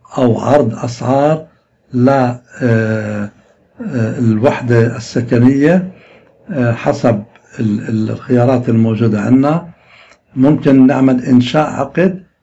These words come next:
مباشرة بدون ما نعمل درافت، نعمل إنشاء عقد مباشرة، آه، تعديل العقد،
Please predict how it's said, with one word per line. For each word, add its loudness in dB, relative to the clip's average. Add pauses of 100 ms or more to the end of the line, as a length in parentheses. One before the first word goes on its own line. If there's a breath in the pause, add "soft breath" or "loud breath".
(380)
مباشرة 2
بدون 2
ما 6
نعمل 0
درافت، -4
نعمل 2
إنشاء -2
عقد -6
مباشرة، 0 (760 loud breath)
آه، 0 (100)
تعديل 4
العقد، -2